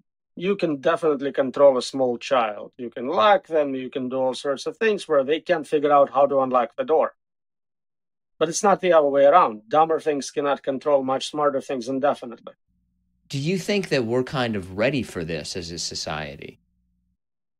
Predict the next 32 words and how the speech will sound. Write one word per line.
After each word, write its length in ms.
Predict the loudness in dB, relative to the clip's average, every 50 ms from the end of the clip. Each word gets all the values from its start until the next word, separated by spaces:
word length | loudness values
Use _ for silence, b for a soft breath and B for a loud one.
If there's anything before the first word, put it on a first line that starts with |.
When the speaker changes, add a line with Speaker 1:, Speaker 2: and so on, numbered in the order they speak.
| _ _ -4
Speaker 1:
No. 260 | 0 0 0 0 -2 _ _ _ _ _ _ _ _ _ _ _ _ _ _ _ _ _ _ _ _ _ _ _ _ _ _ _ _ _ _ _ _ _ _ _ _ -20 _ _ _ _ _ _ _
Speaker 2:
What 280 | -6 -2 -2 -2 -2 0
part, 280 | 2 4 4 4 4 2
like, 180 | 0 -2 -2 -2
if 140 | -6 -4
we, 200 | -2 -4 -4 -4 -6 -8
you 140 | -8 -6
know, 100 | -4 -4
we 100 | -4 -4
talk 240 | -4 -2 -2 -2 -2
about, 220 | -2 -2 -2 -2 -2
okay, 260 | -4 -4 -4 -4 -4
so 160 | -2 -2 -4
if 120 | -4 -2
we're 180 | -2 0 2 2
not 260 | 4 4 2 2 0
ready 240 | -2 -2 0 0 -2
for 140 | -4 -4 -6
this 240 | -6 -6 -6 -6 -6
as 160 | -6 -6 -6
a 60 | -8
so-, 240 | -6 -6 -6 -6 -6 -8
society, 880 | -12 -12 -10 -8 -6 -4 -4 -2 0 0 0 -2 -2 -6 -10 -16 -18 _ _ _ _ _
where 300 | -6 0 2 4 4 4
do 80 | 4 4
you 200 | 2 0 0 -2
think 380 | -4 -4 -2 0 0 0 0 -2
that 120 | -4 -4
we're 160 | -2 -4 -6
kind 300 | -6 -6 -6 -6 -6 -6
of 120 | -6 -8 -10
not 300 | -10 -8 -8 -10 -10